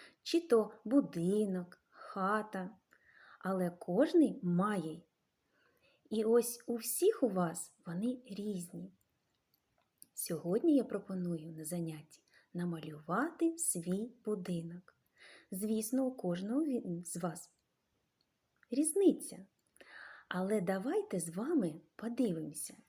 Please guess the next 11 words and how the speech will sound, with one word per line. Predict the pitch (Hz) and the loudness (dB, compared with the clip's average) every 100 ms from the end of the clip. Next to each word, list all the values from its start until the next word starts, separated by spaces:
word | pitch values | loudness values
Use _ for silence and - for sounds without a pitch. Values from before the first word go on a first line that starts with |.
| _ | _
які | 175 190 202 - 196 | -6 -6 -4 -4 -4
геометричні | 185 185 190 196 196 - - 170 | -2 -4 -4 -8 -10 -8 -8 -8
фігури | 175 170 254 427 233 - | -6 -4 -2 -2 -2 -4
нагадує | 185 165 185 247 320 240 | -4 -4 -4 -6 0 0
будиночок. | 180 294 202 156 - - - - _ _ _ _ _ _ - - - _ | 0 -4 -4 -6 -10 -18 -20 -20 _ _ _ _ _ _ -20 -20 -20 _
Отже, | 226 180 - - 185 - _ _ | -2 -2 -4 -12 -14 -18 _ _
будинок | 196 214 440 370 - | -14 -8 -4 -4 -4
побудований | 214 202 196 202 185 165 151 175 202 _ _ _ _ _ _ _ _ _ _ _ _ _ _ _ _ | -8 -6 -4 0 0 -2 -12 -16 -20 _ _ _ _ _ _ _ _ _ _ _ _ _ _ _ _
квадрат | - 170 175 320 494 175 | -2 0 2 2 2 -4
або | 156 160 - - | -10 -14 -14 -8
прямокутник, | 415 440 415 - 185 185 190 185 | -4 -2 -4 -4 -4 -4 -6 -10